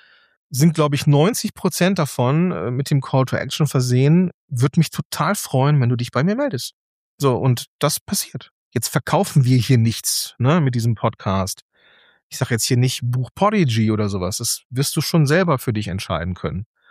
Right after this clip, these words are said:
Und gleichzeitig ist mir wichtig, dass du am Ende irgendwas machst.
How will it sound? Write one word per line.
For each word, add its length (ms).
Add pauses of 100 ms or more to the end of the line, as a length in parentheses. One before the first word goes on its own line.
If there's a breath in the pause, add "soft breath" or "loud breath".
(240 soft breath)
Und 180
gleichzeitig 1000 (440)
ist 280 (140)
mir 300
wichtig, 380
dass 220
du 120
am 120
Ende 220
irgendwas 420
machst. 400